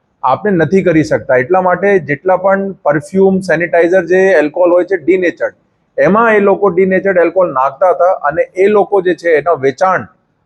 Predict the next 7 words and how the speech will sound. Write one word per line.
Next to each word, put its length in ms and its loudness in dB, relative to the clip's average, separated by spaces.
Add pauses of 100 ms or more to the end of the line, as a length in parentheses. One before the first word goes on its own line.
(100)
આગળ, 500 0 (560)
અ, 60 -4 (480)
નશાના 440 -2
ધંધા 320 0
માટે 300 -2
કરતા 380 -2
હતા. 300 -2